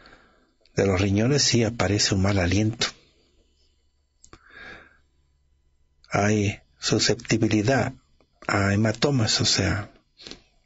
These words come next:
como golpes, como chipotes. A veces aparece sangre en las heces. La persona va a experimentar una sed excesiva, ¿no?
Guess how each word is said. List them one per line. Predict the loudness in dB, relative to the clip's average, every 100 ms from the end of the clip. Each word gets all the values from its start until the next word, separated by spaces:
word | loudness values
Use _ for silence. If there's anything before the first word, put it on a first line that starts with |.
| _ -20 -20 -20 -20 -20 -20 -20 _ _ _ _
como | -2 0
golpes, | 2 2 0 -2
como | -2 -2
chipotes. | 0 -2 0 -2 0 -2 0 -2 -8 _ -4
A | 0
veces | 0 0
aparece | 0 -2 0 0
sangre | 0 0 2
en | 0
las | 0 0
heces. | 0 0 -2 -4 -8 -18 _ -10 -10 -20 -20 -20 -20 -20 -20 -20 _ _ _ _ _ _ _ _ -20 -20 _ _ _ -20 _
La | -2
persona | 0 2 2 2
va | 2
a |
experimentar | 0 -2 -2 -2 0 0 0
una | 2 0
sed | 0 0 0
excesiva, | -2 -2 -2 0 0 2 0
¿no? | 0 -2